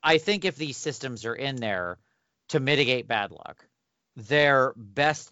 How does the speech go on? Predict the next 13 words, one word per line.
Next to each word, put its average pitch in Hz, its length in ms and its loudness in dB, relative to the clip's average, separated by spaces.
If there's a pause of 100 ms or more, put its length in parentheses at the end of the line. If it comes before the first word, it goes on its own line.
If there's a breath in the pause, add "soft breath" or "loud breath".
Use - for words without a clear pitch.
(120)
done, 113 500 -4 (260)
uh, 113 320 0
where 113 600 0
they 107 520 -6 (120)
can't 135 380 -2 (200)
be 123 240 -10
opted 123 340 0
into. 156 460 -4
It's 143 180 -6
almost 120 340 -2
just - 180 -8
like 120 220 0
a, 110 260 0